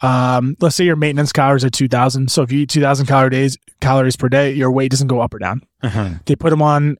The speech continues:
Speaker 1: a deficit. So let's say fifteen hundred. You should be losing about a pound a week. The group that was sleeping regularly and the group that wasn't sleeping regularly both lost the same amount of weight,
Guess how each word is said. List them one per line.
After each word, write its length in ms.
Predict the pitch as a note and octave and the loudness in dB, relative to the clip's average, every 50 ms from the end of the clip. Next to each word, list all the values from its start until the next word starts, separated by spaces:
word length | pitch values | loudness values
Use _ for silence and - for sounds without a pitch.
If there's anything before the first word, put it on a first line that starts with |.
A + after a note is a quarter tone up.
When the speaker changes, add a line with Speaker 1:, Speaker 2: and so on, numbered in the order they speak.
| - | -4
Speaker 1:
a 60 | - D#3 | -4 -2
deficit. 500 | B2 C#3+ C3 A2 C3 - - F#2 E2+ - | 0 0 0 0 -2 -4 -2 -6 -4 -2
So 280 | - - B2+ B2 B2 | -2 -2 0 0 0
let's 160 | B2 B2+ A#2+ | 0 0 -2
say 140 | - C3+ C3 | 0 -2 -4
fifteen 360 | - - D3 - - - C3 | -2 -2 -2 -2 -2 -4 -4
hundred. 320 | A#2 A2 A2+ G2 F#2+ A2 B2 _ _ - | -2 -2 -2 -2 -4 -4 -6 _ _ -4
You 100 | F3 D3+ | -2 -2
should 180 | - - D3+ C3 | 0 0 0 0
be 80 | C#3 C3+ | 0 0
losing 280 | C#3 C#3+ C3+ C3 C#3 | 2 0 2 2 0
about 180 | C3 C3 C3 B2+ | 0 0 0 -2
a 20 | |
pound 260 | - - C3+ B2+ B2 | -2 -6 -6 -4 -4
a 60 | B2 A2 | -2 -2
week. 300 | G#2+ F#2 - - - _ _ _ _ _ _ _ _ _ _ - - _ _ _ _ - | -4 -4 -6 -8 -14 _ _ _ _ _ _ _ _ _ _ -20 -20 _ _ _ _ -4
The 320 | C#3 C#3 C3+ C3+ C3 - - _ _ _ _ _ - | 0 0 2 2 0 -2 -6 _ _ _ _ _ -10
group 240 | D3 C#3+ D#3+ E3+ E3 | -2 0 0 0 2
that 140 | F#3 D#3 D3 | 2 2 2
was 100 | D3 - | 2 0
sleeping 380 | - - D3+ D3+ - D3+ C#3 B2+ | -2 0 -2 -2 -2 -2 -4 -2
regularly 580 | B2+ B2+ C3+ D3+ D3+ D3 D3 D3+ E3 F#3 G3 G3 _ _ _ _ _ _ _ _ _ - | 0 0 2 2 2 2 2 2 2 0 0 -4 _ _ _ _ _ _ _ _ _ -4
and 100 | C#3+ C3 | -2 -2
the 80 | B2+ C3 | 0 2
group 200 | B2+ C#3+ C#3 B2+ | 2 0 0 2
that 200 | C3+ B2 - - | 0 -2 -2 0
wasn't 280 | B2 C3+ C3+ D3 C#3+ | -2 0 0 0 0
sleeping 260 | - D#3+ D#3 C3 D3+ D3 | 0 0 -2 -2 -2 0
regularly 460 | C#3+ C#3 C#3 D3 D3 D3 D#3+ E3 E3 | 0 0 2 2 2 2 2 0 0
both 420 | C#3+ B2 D3+ D#3 D#3+ E3+ - - | -4 -4 -2 0 0 0 0 0
lost 220 | E3 D3 D3 C3 - | -2 0 0 -2 -2
the 20 | |
same 160 | - C#3+ C#3 | -2 -2 -2
amount 220 | C3+ C3 C3 B2 A#2 | 0 0 0 0 0
of 60 | A2+ | 0
weight, 200 | A2 F#2 C#2+ | 0 -2 -4